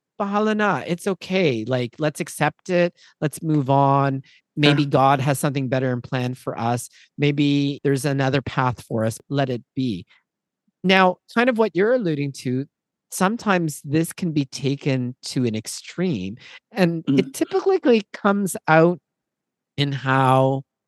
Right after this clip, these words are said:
Speaker 1: it's said. In other words, it's delivery and the tone that a person uses. So
Speaker 2: Mm-hmm.
Speaker 1: sometimes if we take "Bahala na" to its extreme and it becomes skewed,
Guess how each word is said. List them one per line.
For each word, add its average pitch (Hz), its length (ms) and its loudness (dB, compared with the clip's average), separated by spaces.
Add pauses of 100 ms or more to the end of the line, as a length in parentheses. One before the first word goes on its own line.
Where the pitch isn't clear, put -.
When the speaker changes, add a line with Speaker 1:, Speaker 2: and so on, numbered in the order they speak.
(440)
Speaker 1:
it's 147 220 -4
said. 107 600 0
In 135 120 -2
other 135 180 0
words, 123 360 0
it's 131 220 -6
delivery 131 640 0
and 117 180 -6
the 113 60 -4
tone 127 440 0
that 110 220 -6
a 123 60 -12
person 107 400 -6
uses. 104 500 -6 (380)
So - 140 4
Speaker 2:
Mm-hmm. 202 100 6
Speaker 1:
sometimes 175 800 0 (180)
if 175 300 -2
we 185 160 0
take 160 300 -4 (120)
"Bahala 131 400 0
na" 120 360 0
to - 320 -10
its 117 240 -10
extreme 117 580 -4
and 113 120 -4
it 101 140 -10
becomes 107 380 -6
skewed, 113 680 -4